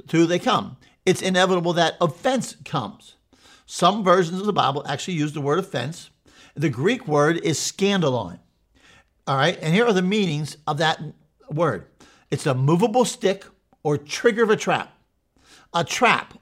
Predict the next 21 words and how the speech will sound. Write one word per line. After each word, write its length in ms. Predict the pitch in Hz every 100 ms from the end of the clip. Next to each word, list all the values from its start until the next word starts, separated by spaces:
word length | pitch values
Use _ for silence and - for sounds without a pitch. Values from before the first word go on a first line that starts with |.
| _
or 160 | 151 151
a 80 |
snare. 520 | 156 - 185 160 175 - _ _ _ _ _ - - -
It's 160 | 170
an 80 | 180
impediment 640 | 180 165 262 247 170 143
placed 340 | - 185 180 190
in 120 | 156
the 60 | 151
way, 520 | 143 139 110 151 147 _ - - -
causing 560 | - 180 170 175 160
someone 440 | 143 - 226 247 220
to 120 | 170
stumble 520 | 165 - 208 214 214
or 200 | 226 156
fall, 720 | 135 - 220 151 95 113 - _ _ - - _ -
a 160 | 151
rock 600 | 139 151 208 147 - - - -
which 200 | 143 -
causes 440 | 165 147 131 147
stumbling. 480 | - 185 151 92 -